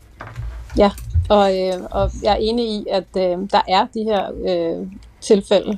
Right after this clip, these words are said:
hvor det er, at folk ikke kommer frem til tiden. Og det er jo selvfølgelig noget af det, vi arbejder rigtig meget med. Hvordan gør vi os bedre?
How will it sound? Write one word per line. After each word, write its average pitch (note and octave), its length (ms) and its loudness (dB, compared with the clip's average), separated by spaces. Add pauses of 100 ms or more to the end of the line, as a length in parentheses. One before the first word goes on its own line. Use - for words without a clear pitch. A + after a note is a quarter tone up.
hvor F#3 180 4
det F3 100 4
er, F3+ 40 8
at F#3 120 2
folk F#3+ 160 2
ikke G3 140 -2
kommer F3 180 0
frem F#3 220 -2
til - 100 -10
tiden. - 400 0
Og F#3 80 2
det - 80 4
er G#3+ 60 10
jo G#3+ 60 6
selvfølgelig G#3 360 2
noget G3 160 4
af G3 80 2
det, F#3+ 160 4
vi G#3 120 4
arbejder F#3 440 2
rigtig G3 220 0
meget F#3 220 0
med. F3+ 160 -2
Hvordan F#3 300 4
gør G3 180 4
vi F#3 120 0
os E3+ 120 -2
bedre? F#3 400 2